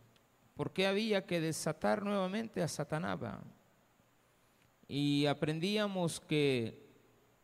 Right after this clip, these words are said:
será desatado porque será un tiempo de prueba. Simplemente, hay que entenderlo de la manera más sensata. ¿Por qué se va a desatar al enemigo?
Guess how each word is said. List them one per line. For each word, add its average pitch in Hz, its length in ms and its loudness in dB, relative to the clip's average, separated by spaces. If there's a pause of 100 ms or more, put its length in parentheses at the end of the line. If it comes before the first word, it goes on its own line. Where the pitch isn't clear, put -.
(2750)
será 160 340 0
desatado 214 640 2
porque 180 240 -2
será 170 220 0
un 180 140 -4
tiempo 190 280 -4
de 170 120 0
prueba. 190 400 -6 (1200)
Simplemente, 185 680 -4 (720)
hay 156 140 -2
que 196 80 -2
entenderlo 175 720 2
de 143 280 4
la 143 120 -2
manera 160 400 -2
más 156 300 -4
sensata. 165 840 -4 (240)
¿Por - 200 -8
qué 208 120 -4
se 185 200 -4
va 196 120 0
a 196 40 -2
desatar 175 560 -2
al 143 200 -2
enemigo? 151 640 -6